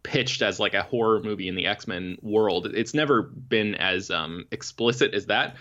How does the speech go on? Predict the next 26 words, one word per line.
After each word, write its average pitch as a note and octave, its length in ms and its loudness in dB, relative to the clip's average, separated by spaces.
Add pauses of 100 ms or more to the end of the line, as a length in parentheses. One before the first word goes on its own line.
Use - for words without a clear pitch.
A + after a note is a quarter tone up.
(280)
Uh, G2 220 0
I F#2 80 2
think C3 220 -6
Feige G#2+ 320 0
has, G2+ 160 -6 (100)
has G2 140 -12
called G#2 440 -2
out, F#2+ 240 -2
like, F2+ 240 -6
um, F2+ 460 -4
you G#2+ 100 -6
know, E2 80 -4
the - 220 -2 (160)
ending A2+ 300 2
of G2+ 100 -4
Raiders G2+ 280 4
of F#2+ 40 -4
the G2+ 60 -2
Lost F#2+ 320 0
Ark F#2 240 2
and, F#2+ 140 -6
like, F#2 200 -8
things G2 180 -6
like, F#2 220 -4
um, F2 400 -4 (920)
ma-, B2+ 100 2